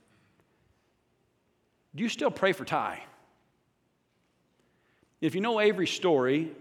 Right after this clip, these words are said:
her brother Ty died a few months ago as an infant.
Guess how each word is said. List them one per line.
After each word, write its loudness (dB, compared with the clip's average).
her -2
brother 2
Ty 0
died 2
a -4
few -6
months -6
ago -6
as -10
an -6
infant. -8